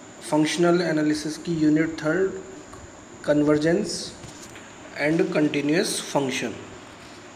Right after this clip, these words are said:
इससे पहले हमने यूनिट फर्स्ट को पढ़ा, जिसमें हमने मीट्रिक स्पेस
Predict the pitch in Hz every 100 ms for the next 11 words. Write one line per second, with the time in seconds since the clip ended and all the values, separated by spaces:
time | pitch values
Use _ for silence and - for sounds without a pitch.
0 | - - - - - - - - - -
1 | - - - - - 302 - - - -
2 | - - - - - 185 - 190 185 170
3 | 165 175 165 160 170 190 185 - - -
4 | - 151 160 175 175 - 170 - 180 175
5 | 170 202 - - - - - - - -
6 | - - - - - - - - - -
7 | 143 - 160 151 151 151 151 - 156 160
8 | - 165 160 160